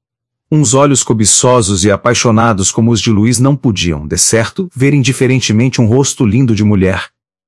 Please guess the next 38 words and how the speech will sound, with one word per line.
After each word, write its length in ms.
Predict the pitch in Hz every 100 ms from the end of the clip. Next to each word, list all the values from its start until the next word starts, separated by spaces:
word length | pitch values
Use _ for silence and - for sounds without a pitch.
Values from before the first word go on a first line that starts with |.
| _ _
Foi 240 | - 170 180
o 20 |
que 140 | 156
se 100 | 139
deu 220 | 110 131
com 160 | 127 127
relação 580 | 117 139 123 - 120 110
a 40 |
Adelaide, 640 | 98 87 92 98 107 98 - _ -
a 80 |
meiga 240 | 123 165 175
esposa 460 | - - 123 123
de 100 | 113
Evaristo 480 | 131 123 107 135 131
de 140 | 104 131
Holanda. 600 | 139 92 82 80 67 _ _ _ _ _ _ _ _
O 80 | -
secretário 540 | - 156 156 180 185 127
viu-a 260 | 131 156
no 100 | 127
dia 180 | 98 117
da 100 | 110
chegada 580 | - 117 110 135 131 120
e 100 | 117
a 40 |
admirou 600 | 107 110 107 95 107 110
intimamente, 800 | 110 - 131 113 101 107 - - _
com 180 | 135 139
olhadelas 540 | 147 139 110 123 120
furtivas 640 | - 110 90 123 107 95 101
e 60 |
traiçoeiras, 880 | 92 107 - - 101 85 78 - _ _
enquanto 320 | 104 95 110 123
o 60 |
carro 300 | 131 123 131
rodava 460 | 123 120 110 113 117
para 180 | 131 101
Botafogo. 800 | 107 107 117 - 87 73 71